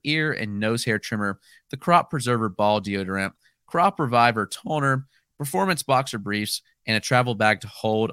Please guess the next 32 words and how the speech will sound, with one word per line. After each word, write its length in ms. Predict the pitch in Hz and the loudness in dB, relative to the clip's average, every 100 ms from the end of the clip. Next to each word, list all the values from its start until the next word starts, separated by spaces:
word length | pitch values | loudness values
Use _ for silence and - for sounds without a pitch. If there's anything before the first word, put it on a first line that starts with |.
| - | -4
all 400 | 101 104 101 98 _ - | -2 0 -2 -6 _ -10
your 100 | 101 | -10
goodies. 460 | 85 - 90 82 - - _ _ | -8 -10 -8 -8 -10 -18 _ _
First 260 | - 185 - | 0 2 4
off, 180 | 165 143 | 2 2
the 100 | 123 | 0
Lawnmower 600 | 120 120 120 117 117 - _ _ | 2 2 2 4 2 0 _ _
four 180 | - 127 | -6 -4
point 260 | 131 113 104 | -2 -2 0
oh 280 | 101 101 - _ _ - | 0 -2 -6 _ _ -2
is 180 | 160 | -2
the 80 | 165 | 0
trimmer 500 | 143 - 127 120 117 | -4 0 2 2 0
of 220 | - 110 | 0 -6
the 80 | 104 | -8
future, 600 | - 120 127 - 117 104 - _ _ 101 | -4 0 0 2 0 0 -4 _ _ -2
dare 180 | 117 | 2
I 60 | 113 | 2
say, 180 | - 101 | 2 -4
the 100 | 101 | -4
greatest 460 | 175 202 202 - | 0 2 2 -2
ball 300 | - 123 123 | 0 2 2
trimmer 440 | - 117 110 104 - _ _ _ | -2 -4 -2 -2 -4 _ _ _
ever. 460 | - 180 117 - - _ _ _ | 2 2 2 -4 -10 _ _ _
I'm 100 | 110 | -12
blown 240 | 110 127 151 | -2 0 0
away 260 | 131 127 | 2 0
by 140 | 113 110 | 2 0
the 140 | 98 | -2
performance 580 | - - 147 143 139 135 | -10 -10 -6 -2 -2 -4
and 160 | 110 - | -10 -12
craftsmanship 840 | - 120 120 110 101 - 101 | -2 -2 0 -4 -6 -4 -4